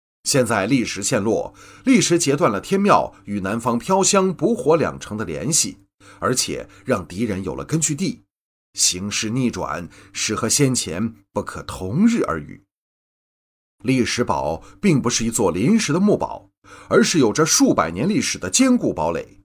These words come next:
尽管黑茶人损兵折将，但只要守稳砾石堡，便完成了绕逐天山脉南来的任务，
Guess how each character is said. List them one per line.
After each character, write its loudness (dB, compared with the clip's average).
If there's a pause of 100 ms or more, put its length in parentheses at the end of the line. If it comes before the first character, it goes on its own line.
(540)
尽 -2
管 -4
黑 -6
茶 -4
人 -2
损 -4
兵 -2
折 -2
将， -2 (400)
但 0
只 -4
要 4
守 0
稳 2
砾 0
石 -4
堡， -4 (200)
便 2
完 2
成 0
了 4
绕 6
逐 -2
天 2
山 0
脉 0
南 -2
来 2
的 0
任 0
务， -12